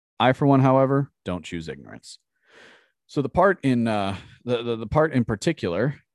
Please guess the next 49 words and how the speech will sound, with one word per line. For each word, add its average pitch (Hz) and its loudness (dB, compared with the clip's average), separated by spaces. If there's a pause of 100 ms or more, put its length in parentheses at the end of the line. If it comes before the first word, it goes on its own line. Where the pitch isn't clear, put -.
(140)
um, 90 -2 (340)
that 101 -4
everybody 104 -2
was 90 -6
kinda 135 -2
going 101 0
crazy 110 0
over, 95 -2 (540)
it 107 -2
says 101 0
that 101 -2
a - -2
lot 120 0
of 120 -6
people 120 -4
will 110 -2
point 113 -4
to 104 -2
income. 113 -2
They'll 101 -2
go 113 2
and 120 4
say 110 -2
they 104 -2
don't 95 -4
wanna 92 -6
be 82 -10
taxed. - -14 (380)
It's 110 -4
not 135 2
that 175 -4
you 160 -2
don't 139 0
wanna 135 0
be 139 -4
taxed. - -10
It's 104 -10
that 107 -4
you 110 -2
want 107 0
to 120 -2
have 117 0
more 113 2
money 101 0
than 90 -6
you 90 -6
have 82 -8
right 78 -10
now. 85 -10